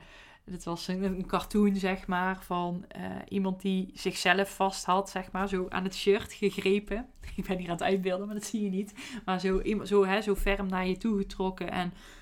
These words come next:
die had helemaal een bla-, een bloedneus en een blauw oog. En, ehm, ja, je, je, je, je slaat jezelf gewoon in elkaar. En <laughs> dat verd-, dat verdien je gewoon echt niet. En, eh,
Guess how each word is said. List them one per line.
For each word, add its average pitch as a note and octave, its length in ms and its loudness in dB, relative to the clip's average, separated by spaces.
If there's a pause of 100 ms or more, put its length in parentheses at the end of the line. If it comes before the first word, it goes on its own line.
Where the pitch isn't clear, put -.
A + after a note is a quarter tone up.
(160)
die F#3+ 140 4
had F#3 160 2
helemaal F#3 260 2
een F3+ 140 0
bla-, F3+ 260 4
een F#3 100 0
bloedneus F3 640 0
en F3+ 80 -6
een F3+ 100 -2
blauw F#3 320 6
oog. F#3 560 0
En, F3 340 -4 (440)
ehm, E3+ 400 0 (760)
ja, F#3 120 -2
je, F3+ 340 0
je, F#3+ 160 8
je, G#3 80 2
je G3 60 2
slaat G#3+ 400 6
jezelf G3+ 300 6
gewoon F#3+ 240 4
in F#3+ 180 0
elkaar. F#3 440 0 (420)
En G3+ 200 0
<laughs> G3 80 -2
dat F#3+ 220 -2
verd-, F#3+ 240 -4
dat G3+ 180 0
verdien A#3 240 0
je G#3+ 120 6
gewoon F#3 280 4 (180)
echt B3 440 4
niet. G3+ 460 6
En, G3 300 2 (580)
eh, F#3+ 320 -2